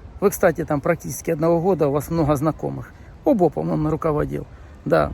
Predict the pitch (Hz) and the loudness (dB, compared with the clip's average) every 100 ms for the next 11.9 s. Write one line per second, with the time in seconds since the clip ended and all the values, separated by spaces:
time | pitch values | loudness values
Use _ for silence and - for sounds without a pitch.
0 | - 175 - 180 - 175 156 156 160 147 | -4 -4 0 -2 0 -2 -2 -4 -6 -8
1 | 165 170 156 147 165 147 147 147 - 220 | -6 -4 -2 -2 -2 -2 -4 -6 -2 0
2 | 285 247 170 151 - 135 - 139 147 135 | 0 2 0 -2 -6 -8 -6 -6 -4 -6
3 | 127 - - - - 175 151 113 85 131 | -8 -12 -20 -2 2 4 2 -2 -6 -10
4 | 123 - - 190 185 - - 165 170 151 | -12 -12 -4 0 0 -4 -6 0 2 0
5 | 151 135 160 147 143 143 - - - - | -4 -6 -6 -4 -4 -6 -12 -18 -20 -20
6 | - - - - 185 208 180 170 247 240 | -20 -20 -20 -6 0 2 2 2 2 2
7 | 240 277 233 - 226 233 220 214 196 - | 4 4 4 2 4 6 8 6 4 2
8 | 277 214 185 180 180 - 160 156 - 170 | 4 6 4 0 0 0 2 0 -2 0
9 | 170 160 165 160 - 170 160 160 156 156 | 0 2 0 -2 -4 -2 0 0 0 0
10 | 147 160 - - - 165 156 - - - | 0 -2 -2 -4 -6 -10 -14 -16 -20 2
11 | 226 202 220 190 - 220 - 180 | 2 4 2 2 0 -2 -2 -2